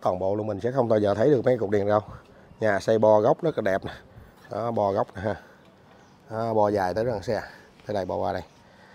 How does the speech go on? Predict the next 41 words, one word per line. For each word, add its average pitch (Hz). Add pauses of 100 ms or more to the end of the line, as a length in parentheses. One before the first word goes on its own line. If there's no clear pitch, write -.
(500)
Đó, 107
bo 98
vòng 90
nè 87
ha, 98 (160)
rất 120
là 131
đẹp 92
ha. 104 (1600)
Rồi, 110
xin 127
nhắc 165
lại 104
cái 127
hướng 170
này 107
là 104
mình 107
ra 120
đó, 143
rẽ 110
phải 107
là 143
ra 117
đường 107
Hòa 101
Hưng 120
nha 120
cô 123
chú 135
anh 143
chị. 107 (420)
Qua 120 (260)
kia 127
Hồ 104
Kỳ 110
Hòa 104
luôn 113
cũng 143
được. 113 (2000)
Rồi, 117